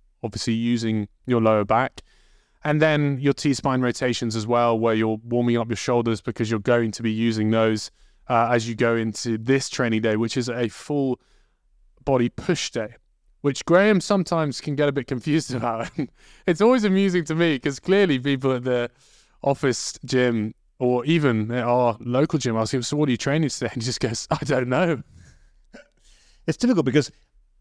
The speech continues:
Speaker 2: because I'm doing some barbell back squats, because I'm doing some frontal raises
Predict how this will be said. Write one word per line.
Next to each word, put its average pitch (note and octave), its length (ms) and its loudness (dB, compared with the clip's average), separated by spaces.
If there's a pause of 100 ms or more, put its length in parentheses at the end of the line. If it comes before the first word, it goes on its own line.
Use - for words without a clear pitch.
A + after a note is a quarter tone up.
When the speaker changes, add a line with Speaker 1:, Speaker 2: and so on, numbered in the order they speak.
(180)
Speaker 2:
because G3+ 400 4
I'm A3 140 4
doing C#3 280 4
some A2+ 220 0
barbell G2+ 420 2
back D#2+ 320 -2
squats, - 640 -12
because C#3+ 420 2
I'm C#3+ 160 4
doing G2+ 520 2
some D#2+ 480 0 (560)
frontal G#2+ 560 2
raises E2 840 0